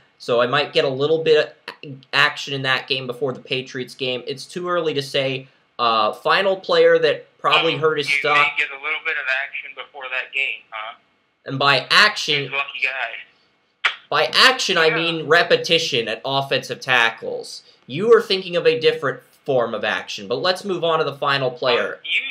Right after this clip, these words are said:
Speaker 2: you said you might get a little bit of action. I just wanna know who the lucky guy was.
Speaker 1: <laughs> Okay,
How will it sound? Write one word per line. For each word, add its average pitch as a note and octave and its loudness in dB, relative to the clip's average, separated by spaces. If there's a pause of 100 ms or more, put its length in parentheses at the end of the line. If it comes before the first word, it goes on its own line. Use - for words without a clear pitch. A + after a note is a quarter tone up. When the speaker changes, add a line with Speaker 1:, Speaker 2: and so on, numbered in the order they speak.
(260)
Speaker 2:
you F3+ -12 (140)
said E3+ -6
you D3+ -10
might D3+ -4
get D#3+ -4
a D#3+ -16
little D#3 -12
bit E3 -8
of F3 -14
action. B2+ -12 (240)
I C3+ -4
just F#3+ -18
wanna F3 -8
know D#3 -6
who D#3+ -14
the D#3 -20
lucky D#3 -16
guy E3+ -12
was. F#2+ -20 (1120)
Speaker 1:
<laughs> - -4 (100)
Okay, D3 2